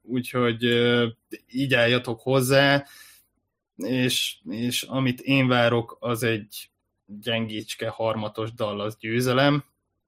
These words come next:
És akkor maradjunk is a Dallasnál. Andy Daltont, hát még ez ellen a védelem ellen sem kezdetném.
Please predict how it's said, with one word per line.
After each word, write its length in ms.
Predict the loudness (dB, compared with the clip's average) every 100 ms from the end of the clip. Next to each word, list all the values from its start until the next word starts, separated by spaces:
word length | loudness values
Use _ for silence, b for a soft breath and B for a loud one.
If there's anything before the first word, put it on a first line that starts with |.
| _ _ _ _ _ _ _ _ _ _ _ _
És 240 | -14 -8 -6
akkor 180 | -2
maradjunk 480 | 2 4 4 4 0
is 140 | 0 -2
a 60 |
Dallasnál. 920 | 0 2 4 4 2 0 2 2 -2 _ _ _ _
Andy 400 | -2 0 2 2
Daltont, 760 | 4 2 0 0 0 -2 -6 _ _
hát 540 | -18 -16 -12 -12 -12 -14
még 220 | -14 -14
ez 180 | -6 -2
ellen 240 | 0 2 0
a 80 |
védelem 460 | 0 0 0 0 0
ellen 280 | 0 0 -2
sem 240 | -6 -8
kezdetném. 760 | -4 -6 0 -2 0 0 0